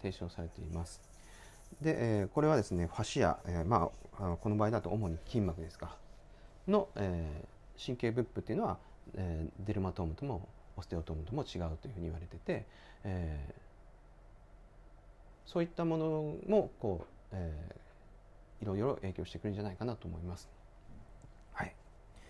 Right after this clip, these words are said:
えー、というわけで、えー、最後まで見ていただいてありがとうございます。あの、本当に、あの、いろいろ間違ってるかもしれませんので、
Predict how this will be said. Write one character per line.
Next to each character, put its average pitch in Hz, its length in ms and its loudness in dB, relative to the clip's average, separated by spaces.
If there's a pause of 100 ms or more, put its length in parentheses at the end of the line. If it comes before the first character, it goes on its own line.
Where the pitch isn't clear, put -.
(480)
え 87 440 -2
ー、 - 40 -8
と 123 60 0
い - 0 -
う 117 40 4
わ 110 60 0
け 104 60 0
で、 85 220 0
え 80 220 -10
ー、 - 40 -16
最 110 140 -4
後 95 80 -2
ま 80 60 -2
で 80 80 -2
見 80 80 -2
て - 80 -8
い - 40 -4
た 131 60 -8
だ 117 80 -8
い - 20 -10
て 80 80 -8
あ 80 40 -6
り 107 80 2
が 117 80 0
と - 80 -6
う - 20 -6
ご 87 60 -8
ざ 85 60 -8
い - 20 -8
ま 80 120 -8
す。 - 120 -18 (360)
あ 104 80 -2
の、 92 340 0 (1160)
本 113 120 -4
当 113 100 2
に、 107 160 4
あ 98 60 -4
の、 85 260 0 (480)
い 110 60 -4
ろ 113 80 2
い - 20 6
ろ 113 60 4
間 127 100 4
違 - 20 -6 (100)
っ 135 60 -2
て - 80 -2
る 85 80 0
か 85 80 -4
も 82 80 -2
し - 100 -14
れ 92 60 -2
ま 85 120 -2
せ 98 100 -6
ん 90 60 -2
の 80 80 -4
で、 85 220 -4